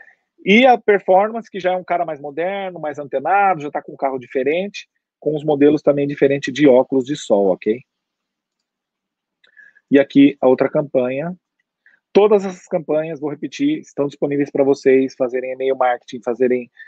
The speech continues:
eh, flyers, fazerem banners, faixas, envelopar a loja, vitrine.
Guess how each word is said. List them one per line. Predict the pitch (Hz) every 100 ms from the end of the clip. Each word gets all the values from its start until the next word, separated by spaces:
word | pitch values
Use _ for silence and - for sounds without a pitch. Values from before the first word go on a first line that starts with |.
| _ -
eh, | 127 131 123 -
flyers, | 143 135 131 123 -
fazerem | 127 117 135 131 131 127 127 120 113 _ _ -
banners, | 139 147 143 139 127 - -
faixas, | 139 135 135 - 135 123
envelopar | 127 139 127 135 131 123
a | 123
loja, | 135 139 127 123
vitrine. | 127 - 135 135 127